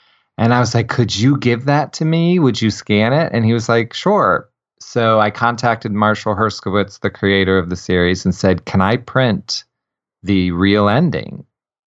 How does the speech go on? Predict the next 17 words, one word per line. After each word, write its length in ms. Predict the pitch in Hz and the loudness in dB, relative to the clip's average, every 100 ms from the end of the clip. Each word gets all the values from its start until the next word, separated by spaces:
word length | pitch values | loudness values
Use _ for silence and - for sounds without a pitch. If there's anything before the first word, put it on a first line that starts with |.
| _ _ 98 | _ _ -2
And 180 | 95 | 0
he 120 | 87 101 | 2 0
was 120 | 95 | 0
like, 200 | 92 - | -2 0
"Yeah, 340 | 131 131 131 | 0 2 2
everyone 680 | - 117 117 127 113 107 107 | 0 0 0 0 0 0 0
who 200 | 107 110 | 0 2
was 220 | 117 95 | 2 0
mad 320 | 107 104 110 | 0 0 0
about 320 | 101 90 92 92 | 0 0 0 -2
it 120 | 90 | -4
is 200 | 95 85 | -8 -4
dead 320 | 104 101 85 | -2 -2 -2
now." 260 | 85 80 110 | -6 -4 -4
<laughs> 760 | - 135 - 247 - 220 214 139 | -2 -4 0 -2 0 -2 -2 0
So 220 | 131 117 196 151 185 - | 0 0 -2 -2 -4 0
he, 140 | 160 | 0